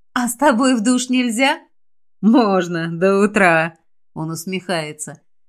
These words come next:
«Кстати, почему бы и нет? Ты останешься до утра?» «А ты?» «Я? Ну, не знаю, если только с тобой».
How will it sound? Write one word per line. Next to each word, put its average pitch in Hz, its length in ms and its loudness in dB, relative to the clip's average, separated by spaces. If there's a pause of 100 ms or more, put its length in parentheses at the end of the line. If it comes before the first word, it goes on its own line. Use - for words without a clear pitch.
(200)
«Кстати, 233 560 2
почему 247 480 2
бы 247 260 4
и 233 60 2
нет? 170 360 0
Ты 214 440 0
останешься 277 760 2
до 190 140 2
утра?» 185 500 0 (800)
«А 226 120 0
ты?» 254 460 -2 (760)
«Я? 208 480 2 (280)
Ну, 180 280 0
не 196 160 4
знаю, 220 640 0 (180)
если 202 500 2
только 247 340 2
с 254 100 -2
тобой». 240 640 2